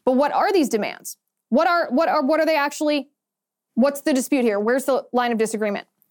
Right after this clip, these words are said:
According to Deadline reporting, the primary sticking points in negotiations between the Writers Guild and these studios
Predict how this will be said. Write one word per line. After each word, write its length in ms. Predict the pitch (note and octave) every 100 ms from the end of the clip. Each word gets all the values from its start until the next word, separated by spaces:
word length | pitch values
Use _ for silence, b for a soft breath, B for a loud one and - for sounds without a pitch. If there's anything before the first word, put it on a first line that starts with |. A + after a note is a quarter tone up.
| _ _ _ _ _ C4
According 380 | - F4+ A4
to 100 | F4+
Deadline 800 | C4 A#3+ C#4 C#4 G3+ D#2+ G#3+ C#4 - _ -
reporting, 640 | B3 B3 D4 A#3+ G#3+ E4 - _ _ _ _ _ _
the 80 | B3+
primary 420 | - D4+ F4 F#4
sticking 400 | F4+ - E4+ F4
points 340 | E4 C4 A3+ G#3
in 100 | B3
negotiations 1040 | B3 B3 B3+ C4+ B3 B3 A#3+ G#3+ A3 A3 b b b -
between 680 | C4 - C4+ C4+ C#4+ D4+ - _ _
the 280 | A3+ G#3 A#3+
Writers 400 | A3+ A#3 C#4+ D4+
Guild 420 | C#4+ A#3 C4 C4+ - _ _ _ _ _
and 120 | A#3 B3+
these 160 | D4
studios 560 | - D4 C4+ A#3 A#3+